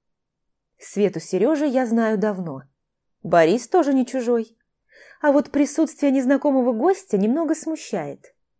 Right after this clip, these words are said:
Я и раньше не любила чужих среди нашего узкого круга, а в последнее время и подавно избегала компаний, где появлялись новые лица. "Ага", бычу неопределённо.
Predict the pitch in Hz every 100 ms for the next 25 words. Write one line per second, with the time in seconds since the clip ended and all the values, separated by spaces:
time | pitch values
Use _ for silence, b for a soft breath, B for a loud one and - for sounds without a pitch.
0 | _ _ _ 202 196 185 180 262 359 262
1 | 247 233 214 208 190 262 226 202 196 202
2 | 196 214 196 - 208 214 233 - 202 233
3 | 311 285 170 135 - _ _ _ 208 208
4 | 214 220 220 202 202 247 302 240 240 233
5 | 196 233 233 214 190 165 185 220 226 208
6 | 190 180 277 311 180 127 _ - 269 247
7 | - 208 185 214 285 277 - 185 165 202
8 | 196 151 - 139 131 _ _ _ _ _
9 | _ _ _ _ _ _ _ 254 240 220
10 | 262 220 175 - _ _ _ _ _ _
11 | _ _ _ 190 185 190 247 240 - 185
12 | 202 196 147 131 135